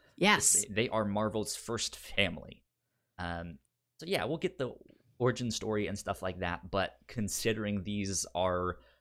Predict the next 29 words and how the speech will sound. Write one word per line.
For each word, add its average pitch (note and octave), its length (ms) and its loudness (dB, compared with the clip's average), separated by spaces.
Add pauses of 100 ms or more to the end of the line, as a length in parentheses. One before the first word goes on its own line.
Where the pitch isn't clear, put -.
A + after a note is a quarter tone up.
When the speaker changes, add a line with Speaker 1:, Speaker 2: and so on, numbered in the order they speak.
(560)
Speaker 2:
comics G2+ 440 0
from G#2+ 280 2
the F2 240 -2 (180)
sixties, D#3+ 680 -2 (1400)
they F3 160 8
are D#3 140 4
a C#3 120 6
very B2+ 400 2
different G2 720 -2
style, E2+ 640 -2
and F#2+ 300 -2
they G2 120 4
will A#2+ 80 10
Speaker 1:
Mm-hmm, A#3 280 4
Speaker 2:
pack A#3+ 320 4
Speaker 1:
mm-hmm. C#3 160 0 (100)
Speaker 2:
a G2 100 6
lot F2+ 960 0 (340)
Speaker 1:
Yeah, F#3 420 10
I F3 80 12
know G#3 160 12
Speaker 2:
into G#3+ 120 10
Speaker 1:
they G#3+ 120 12
can G#3+ 160 10
Speaker 2:
an G3 60 10
Speaker 1:
be F3+ 320 4 (500)
Speaker 2:
i-, - 20 -2
Speaker 1:
dense. D3+ 260 8
Speaker 2:
issue. - 440 6